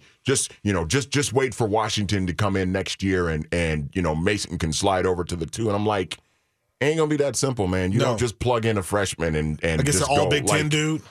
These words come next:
Speaker 1: like, not everybody is, you know, Derrick Rose popping up in Memphis and they
Speaker 2: No.
Speaker 1: go to the championship game as a freshman. Like, it doesn't work like that.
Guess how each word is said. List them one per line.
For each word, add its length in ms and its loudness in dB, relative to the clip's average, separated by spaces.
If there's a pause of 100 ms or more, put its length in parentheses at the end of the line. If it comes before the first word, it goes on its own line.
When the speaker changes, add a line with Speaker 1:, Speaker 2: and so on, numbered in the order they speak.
Speaker 1:
like, 340 0
not 260 2
everybody 480 2
is, 260 -2 (520)
you 100 4
know, 120 2
Derrick 380 2
Rose 300 0
popping 320 0
up 120 -2
in 140 0
Memphis 460 -2
and 340 -2
they 140 2
Speaker 2:
No. 100 2
Speaker 1:
go 140 2
to 80 -4
the 80 -4
championship 560 -2
game 200 0
as 140 -2
a 60 -4
freshman. 480 -2
Like, 340 -4 (120)
it 100 -4
doesn't 220 0
work 200 -2
like 200 -10
that. 200 -10